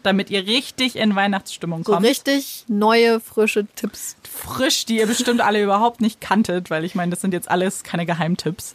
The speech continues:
Speaker 1: Aber
Speaker 2: Also ich kann wirklich empfehlen, wenn ihr euch für den Backpacker-Fall noch ein bisschen interessiert und auch ein bisschen gucken wollt, wie die Gegend aussieht und wie die involvierten Leute aussehen, gibt es bei YouTube eine ganz spannende Doku darüber. Die ist wirklich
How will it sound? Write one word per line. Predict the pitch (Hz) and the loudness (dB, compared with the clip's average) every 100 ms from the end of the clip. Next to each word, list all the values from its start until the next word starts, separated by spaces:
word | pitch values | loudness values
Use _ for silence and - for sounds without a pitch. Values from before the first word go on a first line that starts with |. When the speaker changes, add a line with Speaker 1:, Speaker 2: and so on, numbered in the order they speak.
| - | -4
Speaker 1:
Aber | 156 | 2
Speaker 2:
Also | 202 | 2
ich | 208 226 | 2 2
kann | 254 226 | 2 2
wirklich | 240 233 | 2 0
empfehlen, | 214 214 214 214 208 | 0 0 2 2 2
wenn | 196 196 | 2 0
ihr | - 196 185 | 0 0 2
euch | 190 196 | 2 0
für | - | 0
den | 185 185 | 0 2
Backpacker-Fall | 233 - 196 196 185 185 | 2 2 -2 -2 -2 0
noch | 180 185 | 2 2
ein | 185 | 0
bisschen | 190 190 | -2 -2
interessiert | 202 190 - 226 220 | -4 -4 0 2 2
und | 196 | 2
auch | 196 | -2
ein | 190 | -2
bisschen | 180 185 175 | -2 -4 -2
gucken | 190 190 180 | 0 0 2
wollt, | 180 - | 2 0
wie | |
die | 190 | -2
Gegend | 185 233 226 - | 2 4 4 4
aussieht | 196 196 - 196 185 | 2 2 0 2 0
und | - 170 170 175 - | 0 -2 -2 -6 -4
wie | 180 175 | -2 -2
die | 170 165 165 170 233 _ - | -2 -2 -2 -4 -10 _ -4
involvierten | 180 180 175 190 - 185 | 0 2 2 2 2 4
Leute | 262 254 226 | 4 4 0
aussehen, | 202 202 196 208 226 - - - - | -2 -2 0 2 2 -2 -20 -20 -20
gibt | - 220 | -8 -4
es | - | 2
bei | 214 | 6
YouTube | 220 214 294 - 320 | 6 6 4 4 0
eine | - 190 | 0 0
ganz | 180 190 | -2 -4
spannende | - 196 196 | -4 -2 -2
Doku | 190 190 - | -2 -4 -2
darüber. | 190 185 190 190 220 294 _ | -4 -2 -4 -2 -2 -4 _
Die | 240 202 208 | -14 -4 2
ist | 202 196 - | 2 2 0
wirklich | 196 196 196 190 - | -2 0 0 -2 -4